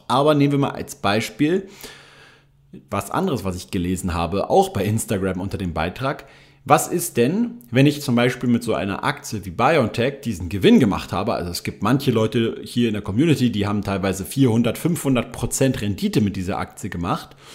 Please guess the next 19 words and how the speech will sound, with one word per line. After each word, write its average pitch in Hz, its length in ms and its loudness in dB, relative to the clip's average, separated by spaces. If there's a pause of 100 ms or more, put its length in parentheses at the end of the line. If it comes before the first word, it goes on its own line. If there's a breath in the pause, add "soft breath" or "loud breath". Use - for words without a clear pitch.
(360 loud breath)
Und 135 160 6
die 139 60 8
sagen 185 300 6
sich 160 160 -4
jetzt 156 200 -2
Folgendes, 104 640 0
okay, 175 400 4 (640 loud breath)
BioNTech, 208 840 2
die 120 120 4
haben 127 100 4
ja 113 60 2
jetzt - 260 0
gerade 135 240 2
übrigens 127 460 0
auch 120 180 -4
gerade 107 320 0
wieder 101 180 -4
die 95 200 -10
Quartalszahlen 107 1120 -2